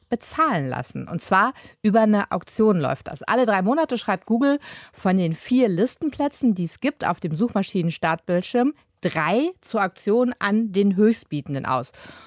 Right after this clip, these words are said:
Und die drei Suchmaschinenunternehmen, die am meisten bieten, bekommen dann eben drei Monate lang einen der begehrten Plätze. Nach drei Monaten wird dann wieder neu ausgeschrieben und nochmal Kasse gemacht, ne? Und diese Plätze auf diesem Auswahlbildschirm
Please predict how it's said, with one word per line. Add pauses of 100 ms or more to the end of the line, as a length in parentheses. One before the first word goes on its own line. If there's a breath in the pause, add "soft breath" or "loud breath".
(100 loud breath)
Und
die
drei
Suchmaschinenunternehmen,
die
am
meisten
bieten,
bekommen
dann
eben
drei
Monate
lang
einen
der
begehrten
Plätze.
Nach
drei
Monaten (320 loud breath)
wird
dann
wieder
neu
ausgeschrieben
und
nochmal
Kasse
gemacht,
ne?
Und
diese (360 loud breath)
Plätze
auf
diesem
Auswahlbildschirm